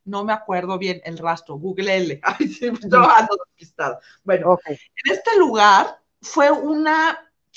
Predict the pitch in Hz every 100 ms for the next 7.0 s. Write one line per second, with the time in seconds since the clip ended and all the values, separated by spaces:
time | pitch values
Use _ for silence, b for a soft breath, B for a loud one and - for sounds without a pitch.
0 | B B B _ - 302 302 269 262 277
1 | 294 359 381 349 320 294 294 302 330 -
2 | 294 294 302 311 240 220 220 214 208 202
3 | 208 208 277 320 311 302 - 302 370 330
4 | - 269 226 226 226 269 302 311 311 339
5 | 311 - 220 240 269 240 240 226 214 202
6 | 208 214 254 247 254 302 311 233 196 -